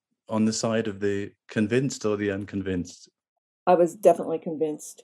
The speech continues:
Speaker 1: It's an incredible, beautiful story as well.
Speaker 2: Yes, and the other member of our group that was convinced was, uh, was, uh,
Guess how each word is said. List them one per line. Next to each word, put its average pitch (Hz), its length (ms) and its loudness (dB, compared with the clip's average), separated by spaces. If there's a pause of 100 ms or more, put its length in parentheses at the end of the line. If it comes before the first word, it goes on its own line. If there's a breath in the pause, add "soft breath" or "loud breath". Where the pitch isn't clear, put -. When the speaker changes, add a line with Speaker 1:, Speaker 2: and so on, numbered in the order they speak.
(140)
Speaker 1:
It's 113 160 -4
an 110 80 -2
incredible, 104 640 -2 (420)
beautiful 107 300 -6
story 90 440 -6
as 95 80 -16
well. 98 280 -12 (220)
Speaker 2:
Yes, 208 360 6
and 190 300 2
the 180 120 6
other 196 180 6
member 190 380 4
of 175 120 2
our 165 180 4
group 175 320 0
that 160 140 0
was 156 180 2
convinced 165 540 -4
was, 156 240 0 (200)
uh, 175 80 4
was, 156 360 4
uh, 160 180 -2